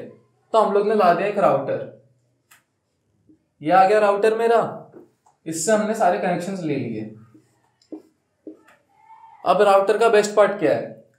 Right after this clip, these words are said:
मैं यहाँ पर message इसको भेजना चाहता हूँ, यहाँ से भेजा, router ने इसके पास convert कर दिया। So don't you think कि सब transmissions हो रहे?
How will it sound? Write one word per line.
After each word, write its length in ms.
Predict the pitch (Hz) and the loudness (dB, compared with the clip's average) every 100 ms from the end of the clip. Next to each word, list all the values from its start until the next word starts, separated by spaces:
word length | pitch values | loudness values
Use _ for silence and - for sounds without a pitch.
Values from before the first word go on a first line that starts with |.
| _ _ _ | _ _ _
मैं 180 | 147 185 | -8 -4
यहाँ 220 | 180 170 | 0 0
पर 160 | - 202 | 0 0
message 300 | 196 202 180 | 0 -2 -4
इसको 200 | - 208 | -2 2
भेजना 260 | 208 208 | 2 2
चाहता 260 | 202 202 208 | 2 2 2
हूँ, 140 | 208 | 0
यहाँ 180 | 165 147 | 0 -2
से 160 | 147 160 | -2 -2
भेजा, 320 | 156 160 220 214 - - - | 0 2 2 0 -6 -14 -8
router 380 | 143 156 165 190 | 2 2 4 0
ने 100 | 202 | -2
इसके 320 | - 175 - | -4 -6 -4
पास 260 | 196 202 269 | -2 0 0
convert 400 | 196 160 156 156 | 0 2 2 2
कर 120 | 135 | 0
दिया। 280 | 127 123 117 | -2 -6 -6
So 100 | - | -4
don't 260 | 196 220 220 | 0 2 2
you 120 | - | -2
think 260 | 240 247 - - _ _ _ _ - | -6 -10 -14 -20 _ _ _ _ -14
कि 100 | 202 | -4
सब 460 | 214 226 220 - _ | 0 0 -2 -18 _
transmissions 1000 | 180 156 156 175 180 175 175 214 - - _ _ _ _ _ _ _ - | -2 0 0 -4 -6 -6 -8 -10 -16 -20 _ _ _ _ _ _ _ -4
हो 180 | 165 170 | 4 6
रहे? 400 | 175 175 - - | 6 4 2 -12